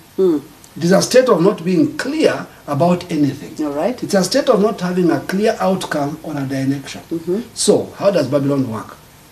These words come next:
Speaker 2: Take facts and lies and mix them.
Speaker 1: All right.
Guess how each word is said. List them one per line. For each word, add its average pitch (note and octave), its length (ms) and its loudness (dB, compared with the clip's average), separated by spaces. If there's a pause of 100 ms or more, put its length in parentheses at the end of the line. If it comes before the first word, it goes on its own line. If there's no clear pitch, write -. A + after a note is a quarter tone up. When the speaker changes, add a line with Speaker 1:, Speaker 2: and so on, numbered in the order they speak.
(1040)
Speaker 2:
Take A3+ 240 4 (260)
facts - 720 -4
and C3 240 -2
lies C3+ 440 0 (120)
and A2 180 -8
mix - 220 -10
them. - 120 -18 (320)
Speaker 1:
All C3+ 100 -10
right. D3+ 360 -6